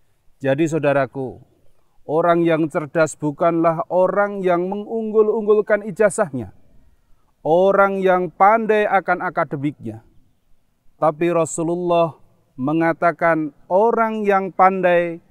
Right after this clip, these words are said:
orang yang cerdas adalah orang yang paham akan dirinya, orang yang paham ak-, paham akan tujuan hidupnya di akhirat kelak. Maka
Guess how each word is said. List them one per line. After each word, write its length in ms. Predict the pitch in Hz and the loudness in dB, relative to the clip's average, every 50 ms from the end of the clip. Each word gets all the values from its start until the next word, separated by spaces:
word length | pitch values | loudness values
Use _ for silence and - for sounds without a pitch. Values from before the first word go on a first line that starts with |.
| - _ _ _ _ | -20 _ _ _ _
orang 480 | - 123 139 160 190 214 214 214 220 220 | -4 0 2 2 4 4 2 0 0 0
yang 240 | 208 196 202 196 - | -2 -2 -2 -4 -4
cerdas 640 | 190 175 165 156 175 170 165 156 - - - _ _ - - _ _ | -4 -4 -2 2 2 2 2 2 -2 -10 -20 _ _ -20 -20 _ _
adalah 640 | _ 147 151 160 156 160 156 160 156 139 - - - - 151 | _ -4 -4 -2 0 2 2 2 0 0 -4 -8 -10 -4 -2
orang 320 | 160 180 190 185 185 180 | 0 0 2 0 0 0
yang 240 | 175 170 156 160 147 | 0 0 0 -2 -2
paham 480 | - - 190 214 185 196 214 214 185 | 2 4 4 4 4 4 2 2 0
akan 400 | - 185 185 - - 175 175 170 | -2 -4 -2 0 0 0 0 0
dirinya, 640 | 165 170 160 165 165 156 160 151 147 139 135 135 151 - _ - - _ _ _ - | 0 0 0 0 0 0 0 0 -2 -2 -4 -6 -10 -16 _ -20 -20 _ _ _ -6
orang 400 | - 151 180 185 180 175 175 170 | -2 2 2 4 4 2 2 2
yang 160 | 165 151 147 | 0 -2 -2
paham 480 | 147 - - 208 196 170 202 196 190 - | -4 -2 -2 -2 0 0 -2 -4 -2 -2
ak-, 240 | - 190 185 - _ _ _ - | -2 -2 -2 -2 _ _ _ 0
paham 400 | 220 226 220 208 220 214 196 - | 2 4 6 6 6 6 4 2
akan 400 | - 196 190 175 - 185 180 175 160 190 | 0 -2 0 0 0 -2 -2 -2 -2 -4
tujuan 400 | 175 - - 180 180 170 165 151 | -4 -2 -2 0 0 0 0 -2
hidupnya 640 | 160 135 - 160 143 - 151 147 139 135 131 131 - _ - _ _ _ - | -4 -4 -4 -6 -6 -6 -6 -4 -4 -4 -6 -8 -12 _ -20 _ _ _ -16
di 320 | 127 120 135 151 156 156 - - | -8 -2 0 2 2 0 0 -2
akhirat 480 | 147 143 139 - 151 139 131 120 110 | -4 -4 -4 -4 -4 -4 -4 -4 -6
kelak. 240 | - 117 113 - - - - _ _ _ _ _ _ _ _ _ _ _ _ - | -8 -12 -14 -14 -14 -18 -20 _ _ _ _ _ _ _ _ _ _ _ _ -10
Maka 720 | 127 135 147 151 143 - 180 175 175 170 170 160 - - | -4 -2 -2 -2 0 2 4 4 4 4 4 2 -2 -6